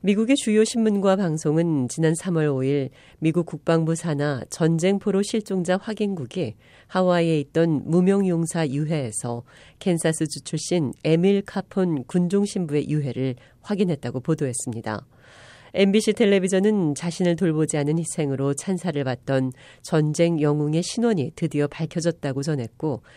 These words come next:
공영방송인 엔피알은 칠십 년이라는 오랜 세월이 지난 뒤에야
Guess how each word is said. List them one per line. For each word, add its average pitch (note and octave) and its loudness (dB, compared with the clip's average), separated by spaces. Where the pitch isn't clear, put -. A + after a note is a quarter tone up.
공영방송인 F#3 2
엔피알은 C#3+ -2
칠십 C4 0
년이라는 G#3 4
오랜 F#3+ 4
세월이 F#3+ 0
지난 D#3 -2
뒤에야 B2+ -4